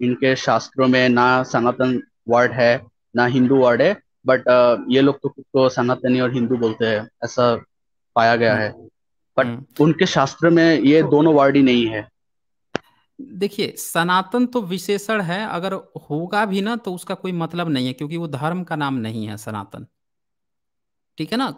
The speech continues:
Speaker 2: अगर कोई अपने को सनातन धर्म कह रहा है ना, तो इसका मतलब वो कह रहा है कि मैं एक ऐसे धर्म से हूँ जो बहुत पुराना है, शुरू से चला आ रहा है, जैसा शुरू में था वैसा अभी भी है। वो ये कह रहा है, नाम नहीं बता रहा है।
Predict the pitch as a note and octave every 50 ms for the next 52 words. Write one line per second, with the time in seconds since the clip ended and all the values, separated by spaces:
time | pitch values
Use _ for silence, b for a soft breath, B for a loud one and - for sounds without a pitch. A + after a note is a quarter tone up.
0 | - - E3 F#3 G3 F#3 - G#3 G#3 G#3+ G3+ G#3 - G#3+ A3 G#3+ A3 G#3 - -
1 | F#3 F3+ F3+ F3+ - A#3 A3 G3 D3+ D3 F#3 G#3+ A#3 A3+ A3 - A3 G#3+ G#3+ G3+
2 | F#3 F3+ E3 D#3+ E3+ G3+ A#3+ A#3+ A3 G3 F#3+ F#3 - - G3+ G3+ G3 - G#3 G3
3 | F#3+ G3 F#3+ - G3 F#3+ F#3+ F#3+ F#3 F#3 F#3 - F#3 F#3 F3+ F#3 F3+ F#3 F3+ E3+
4 | E3+ E3+ G#3 G#3 F#3+ D#3+ D3 D#3+ F3 F#3+ G3 F3 - - F3 D#3 C#3+ D3+ F#3 G#3+
5 | G3+ - E3 D#3 D#3 C3+ - A#3 A3+ - _ - F3 E3 C#3+ C3+ E3 F3 F#3 F3+
6 | F3+ E3+ E3 - - F#3+ F#3+ G3+ F#3 - F3 - - E3+ E3+ F3 E3 E3 D#3+ D#3
7 | D3+ D3 D3 D3 C#3+ D3 D3 D3 - E3 E3 E3 - F3+ F#3+ G3+ G3+ G3 F#3+ F#3
8 | - F#3 F3+ F3+ E3 D3+ D3+ D3+ - E3+ - B2 C#3 C#3+ C#3+ C#3 B2+ B2 A2 A2+
9 | A2+ G#2 - _ _ _ _ _ _ _ _ _ - D3+ E3+ G#3 G#3+ G3+ A3+ B3
10 | B3 A3 F3+ D#3+ C#3+ B2+ B2 C3 C#3+ E3+ F#3+ G#3+ A#3 A#3+ A#3+ A#3 A3 B3 A3+ F#3+
11 | D3 - A#2 A2+ A2 A#2 A2 G#2 A#2 A#2+ D3